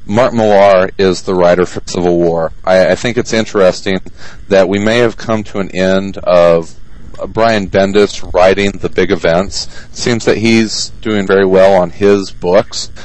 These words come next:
but the, the big events, they said that, you know,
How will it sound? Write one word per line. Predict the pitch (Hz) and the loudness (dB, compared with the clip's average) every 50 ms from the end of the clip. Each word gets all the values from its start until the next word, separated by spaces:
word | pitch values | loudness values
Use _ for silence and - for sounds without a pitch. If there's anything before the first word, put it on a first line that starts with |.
| - - - - | -16 -16 -12 -4
but | - 101 98 95 - - | 0 2 2 2 2 2
the, | 107 98 98 | 2 2 2
the | - - 104 | 2 0 -2
big | 95 - 110 101 101 | 0 2 2 2 2
events, | 104 87 - 101 95 90 87 - - - - | 0 0 0 0 0 0 0 -2 -4 -8 -10
they | - - 92 90 85 | -4 0 0 0 2
said | - - - 95 85 | 0 0 -2 0 2
that, | 92 87 85 - - - - - - - - | 4 2 2 2 -2 -8 -14 -14 -14 -14 -10
you | - 104 95 | -6 -6 -4
know, | 90 87 87 87 | -4 -4 -6 -6